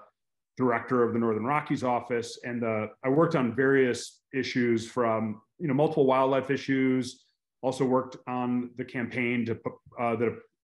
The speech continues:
working against the proposed Pebble Mine in Alaska. Um,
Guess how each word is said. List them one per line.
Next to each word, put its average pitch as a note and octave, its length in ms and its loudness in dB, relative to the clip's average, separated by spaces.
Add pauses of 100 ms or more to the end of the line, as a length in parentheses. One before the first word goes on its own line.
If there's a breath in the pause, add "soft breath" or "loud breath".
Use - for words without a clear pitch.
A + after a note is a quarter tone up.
(240)
working B2+ 300 2
against A#2+ 500 -4
the B2 80 -2
proposed A#2+ 760 0
Pebble A#2+ 220 -2
Mine A#2 340 -2
in A2+ 100 -6
Alaska. C3+ 800 -2 (360)
Um, A2+ 680 -2